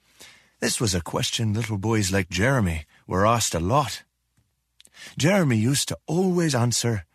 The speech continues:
that he wanted to be a famous baseball player.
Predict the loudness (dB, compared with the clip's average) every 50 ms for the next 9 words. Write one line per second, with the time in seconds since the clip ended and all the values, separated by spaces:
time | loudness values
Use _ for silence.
0 | _ _ _ _ _ _ _ _ -10 -6 -4 -4 -2 0 0 0 0 -2 -2 -2
1 | -2 0 0 2 2 0 0 -2 -4 -4 -2 0 0 2 2 0 0 0 -2 -6
2 | -8 _ _ _ _ -16 -14 -2 0 2 2 2 2 0 -2 -2 -2 0 0 -2
3 | -4 -4 -6 -6 -6 -6 -8 -12